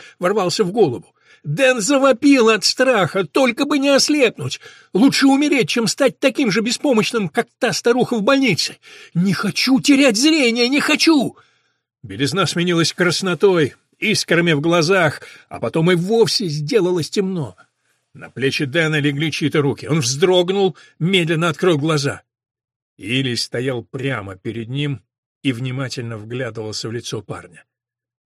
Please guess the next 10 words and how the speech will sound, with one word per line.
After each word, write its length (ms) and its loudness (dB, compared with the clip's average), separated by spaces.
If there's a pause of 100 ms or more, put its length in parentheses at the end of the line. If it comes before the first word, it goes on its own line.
Дэн 340 -8
повертел 420 -6
головой. 440 -6 (500)
Никакого 800 -8
солнечного 760 -12
сгустка 480 -14
в 100 -20
поле. 320 -14 (580)
Пели 180 -6
сверчки, 640 -4